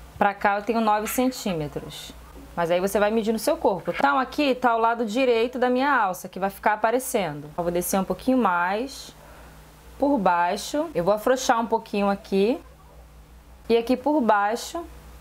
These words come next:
eu vou passar a minha tira, essa pontinha,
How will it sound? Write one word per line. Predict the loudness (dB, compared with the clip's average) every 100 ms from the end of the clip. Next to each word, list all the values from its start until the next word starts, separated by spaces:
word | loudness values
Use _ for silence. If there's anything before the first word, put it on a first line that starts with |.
| -20 -4
eu | 2
vou | 2
passar | 2 0 2 0
a | 0
minha | 0 0
tira, | -2 0 4 4 4 0 -8 -10
essa | -6 -2
pontinha, | 0 0 0 2 2 0